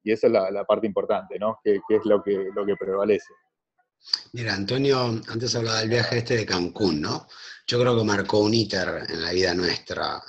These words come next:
Speaker 2: en la de Antonio y en la mía. Eh, nos costó mucho llegar a Cantú-, a Cancún, costaba un buen dinero ir a ese evento, costaba dinero moverse a Cancún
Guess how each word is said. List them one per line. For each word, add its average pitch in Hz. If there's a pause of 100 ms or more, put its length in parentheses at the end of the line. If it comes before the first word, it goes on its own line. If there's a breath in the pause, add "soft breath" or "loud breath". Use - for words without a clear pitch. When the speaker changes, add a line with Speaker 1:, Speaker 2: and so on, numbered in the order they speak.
Speaker 2:
en 73
la 76
de 73
Antonio 87
y 87
en 85
la 85
mía. 80 (480 loud breath)
Eh, 80
nos 90
costó -
mucho 127
llegar 80
a 76
Cantú-, 80
a 67
Cancún, 139
costaba 76 (160)
un 82
buen 90
dinero 123 (100)
ir 78
a 80
ese 78
evento, 127 (260 soft breath)
costaba 90
dinero 95
moverse 87
a 76
Cancún 117